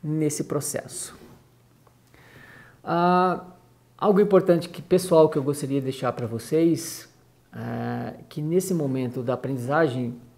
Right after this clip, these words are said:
dos, dos estilos de nado, não é simplesmente uma preocupação pra que o nosso aluno seja um atleta ou tenha um desempenho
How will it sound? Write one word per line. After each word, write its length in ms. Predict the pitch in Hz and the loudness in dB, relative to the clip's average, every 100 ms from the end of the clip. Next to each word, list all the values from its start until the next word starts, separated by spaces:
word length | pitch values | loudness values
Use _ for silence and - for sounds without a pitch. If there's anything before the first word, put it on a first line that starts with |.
| - | -20
dos, 460 | 123 120 117 - | -12 -10 -10 -12
dos 300 | - 120 110 | -14 -14 -12
estilos 480 | 117 - 131 117 113 | -12 -12 -8 -6 -8
de 100 | 117 | -8
nado, 480 | 113 117 139 127 120 - - - - - | -8 -4 -4 -4 -8 -10 -20 -20 -20 -8
não 120 | 143 | -4
é 80 | 151 | -4
simplesmente 1200 | 160 156 151 131 147 143 151 156 147 143 135 127 - | -4 -4 -4 -4 -6 -4 -2 0 0 0 0 -4 -8
uma 220 | 143 147 | -6 -4
preocupação 800 | 143 143 143 139 135 - 165 170 | -2 -4 -4 -10 -10 -6 -4 -4
pra 260 | - 147 156 | -6 -6 -6
que 200 | 151 151 | -6 -6
o 140 | 151 | -4
nosso 360 | 147 143 139 131 | -4 -6 -6 -6
aluno 500 | 120 131 143 139 120 | -4 -4 -6 -6 -8
seja 320 | - 123 123 | -8 -10 -10
um 100 | 117 | -12
atleta 600 | 110 123 135 135 123 117 | -8 -4 -2 -2 -8 -6
ou 180 | - 135 | -6 -6
tenha 260 | 131 135 127 | -4 -4 -4
um 80 | |
desempenho 800 | 120 117 127 113 131 135 135 123 | -6 -8 -10 -8 -8 -6 -6 -6